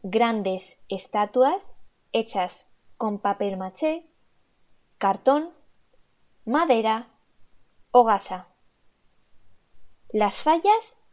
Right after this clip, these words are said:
es una fiesta ruidosa y llena de humo y de alegría.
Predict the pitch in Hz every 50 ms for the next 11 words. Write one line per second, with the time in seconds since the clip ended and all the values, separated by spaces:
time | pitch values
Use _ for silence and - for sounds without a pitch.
0 | _ - 233 240 262 302 - - - - - - - _ - 240 247 269 285 254
1 | - - 240 233 226 - - - 269 262 269 269 - - 208 220 - 208 196 190
2 | 180 185 208 208 202 - - 190 180 180 - - - _ - - - - - -
3 | _ _ _ _ _ _ - 214 202 202 196 190 190 190 - - _ _ - 196
4 | 185 220 220 220 233 247 254 262 - - 190 180 202 196 - - - 262 285 302
5 | 302 311 330 339 359 - _ _ _ - 226 202 190 202 190 185 190 190 185 202
6 | 208 202 185 196 226 -